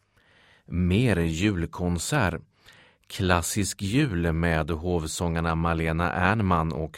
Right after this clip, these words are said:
Carl Magnus Fredriksson kan avnjutas i Hedvig Eleonora kyrka den trettonde december, den sjuttonde december och den artonde december. Och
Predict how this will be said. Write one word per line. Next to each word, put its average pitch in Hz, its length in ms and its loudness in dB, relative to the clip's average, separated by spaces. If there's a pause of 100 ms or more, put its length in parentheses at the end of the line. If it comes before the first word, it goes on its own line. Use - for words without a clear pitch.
Carl 82 280 -2
Magnus 80 540 -2
Fredriksson 85 880 -2 (680)
kan 82 300 0
avnjutas 80 840 -2
i 80 260 -4
Hedvig 82 720 -2 (180)
Eleonora 87 880 0
kyrka 80 680 -4 (640)
den 85 180 0
trettonde 98 800 -2
december, 101 600 0
den 92 340 -2
sjuttonde 95 640 -4
december 85 600 -2
och 76 240 -8
den 80 240 -4
artonde 92 580 -2
december. 78 720 -6 (800)
Och - 320 -6